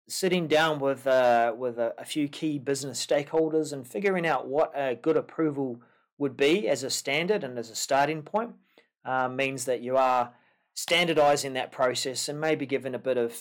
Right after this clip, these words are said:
uh, flexibility to, to create that. So as we're looking through, you can see you can set up the, the basic form and the workflow settings and what happens,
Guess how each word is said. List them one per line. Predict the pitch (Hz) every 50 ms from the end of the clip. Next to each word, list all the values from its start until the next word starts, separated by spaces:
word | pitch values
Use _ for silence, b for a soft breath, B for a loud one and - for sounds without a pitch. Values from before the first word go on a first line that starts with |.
| - - -
uh, | 127 127 117 113 113 110
flexibility | - - 135 123 - - 127 107 123 117 117 120 113 117 110
to, | 107 - - 120 113 110 110 107 104 104 -
to | - - 123
create | 117 - - 117 117 117 117 -
that. | 117 110 98 -
So | - 165
as | 180 175 151
we're | 170 165
looking | 156 139 120 151 139 123
through, | - - 147 147 143
you | 143 135 135
can | 131 - 117
see | - - 131 131
you | 131 123 120
can | - 113 113
set | - - 147 135
up | 127 123 - -
the, | 123 120 117 117 110 107 - _
the | 117
basic | - 120 123 120 120 - 117 113 -
form | - - - 123 123 127 127 127 127 127 123
and | 110 107 107 104 104 b b b b b b _
the | 135 131
workflow | 131 139 135 131 - - 131 123 117
settings | - - 131 127 127 127 127 127 120
and | 120 120 120
what | 120 120 -
happens, | - - 143 143 - 151 151 147 147 -